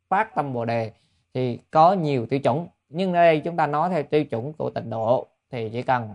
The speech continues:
nói theo Đại Sư Ngô Ích hoặc nói theo Hòa Thượng, đời này nhất quyết tôi vãng sanh Tây Phương Lạc, tôi phải về Tây Phương Lạc cho bằng được, tôi thằng làm hết mọi thứ chỉ có để mong về Tây Phương Lạc,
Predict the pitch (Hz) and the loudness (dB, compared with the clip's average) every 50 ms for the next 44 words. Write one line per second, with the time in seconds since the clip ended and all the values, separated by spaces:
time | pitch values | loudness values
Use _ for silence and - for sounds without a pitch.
0 | - - 131 160 175 170 143 120 117 120 - - 131 123 135 160 185 - - 123 | -8 -4 -4 -2 -2 -2 -2 -4 -4 -6 -6 -6 -6 -2 -2 -2 -2 -4 -8 -10
1 | 113 110 - 120 131 160 180 170 135 113 113 110 107 113 113 120 120 _ _ _ | -10 -10 -8 -6 -4 -2 -2 -2 -4 -6 -6 -8 -6 -6 -6 -8 -8 _ _ _
2 | - 147 156 156 156 151 156 147 147 120 - - _ _ _ _ _ - 170 226 | 4 6 6 6 6 4 2 0 0 -2 -4 -8 _ _ _ _ _ -4 -2 -2
3 | 277 269 - - 214 233 240 226 - _ _ _ _ - - 120 120 113 110 113 | -2 0 4 6 8 8 6 4 -4 _ _ _ _ -8 -6 -6 -6 -6 -4 -4
4 | 123 180 180 175 139 127 120 120 120 120 - - 135 127 120 131 120 113 110 101 | -4 -4 -4 -4 -6 -6 -6 -10 -8 -10 -10 -8 -8 -8 -6 -6 -6 -8 -8 -10
5 | 104 - _ _ - 151 147 139 139 135 139 - - - - 135 147 147 131 113 | -12 -14 _ _ 0 0 0 0 0 -4 -6 -8 -10 -6 -2 0 2 2 0 0
6 | - - - 139 151 139 127 113 104 104 - - 131 120 110 113 117 117 120 - | -4 -6 -8 -6 -6 -6 -6 -8 -10 -10 -10 -12 -12 -10 -8 -6 -4 -4 -4 -6
7 | _ _ _ _ _ _ _ _ _ _ _ _ _ _ _ - 147 160 165 156 | _ _ _ _ _ _ _ _ _ _ _ _ _ _ _ -2 0 0 0 0
8 | 165 160 151 135 123 127 139 180 247 277 277 - 139 127 120 123 139 156 175 180 | 0 0 0 0 -2 -2 0 0 0 0 0 -2 -2 -2 0 0 0 0 2 2
9 | 214 254 277 - _ _ _ _ _ _ _ _ _ - 151 170 226 262 247 240 | 2 2 2 -2 _ _ _ _ _ _ _ _ _ -2 2 2 2 4 4 2
10 | 226 208 185 156 160 185 214 208 196 196 202 208 208 202 180 170 147 131 123 139 | 2 4 4 4 4 4 2 2 0 2 2 2 2 2 2 2 2 2 2 0
11 | 147 151 151 143 123 113 107 107 120 | -2 -2 -4 -4 -4 -6 -8 -8 -10